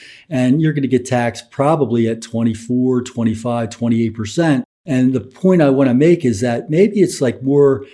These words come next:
uh, reasonable to consider prepaying the tax on the seed when you put the money in, so that the harvest, the money that you take out, will be tax-free, as opposed to just blindly putting money in year after year after year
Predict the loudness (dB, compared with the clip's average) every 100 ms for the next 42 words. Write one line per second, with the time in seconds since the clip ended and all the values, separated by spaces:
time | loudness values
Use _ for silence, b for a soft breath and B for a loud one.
0 | B B _ -8 -6 -6 -6 2 4 4
1 | 2 0 -2 -4 -4 -6 -2 0 0 0
2 | -2 -4 2 2 2 0 -4 -4 -4 -4
3 | -4 0 0 -2 -4 0 2 2 0 -2
4 | -2 0 0 -2 -2 -4 -2 -4 -2 -2
5 | -4 B B B -4 -4 -2 -6 0 2
6 | 2 0 -4 -4 -2 0 0 -4 -4 -4
7 | -2 -4 -6 -6 -8 -6 -6 -6 -10 0
8 | 2 4 2 -6 _ _ -8 -4 -2 2
9 | 4 4 0 0 0 0 -4 0 2 2
10 | 0 2 4 4 4 2 2 2 0 2
11 | 2 2 0 0 2 2 0 -2 0 2
12 | 2 2 -2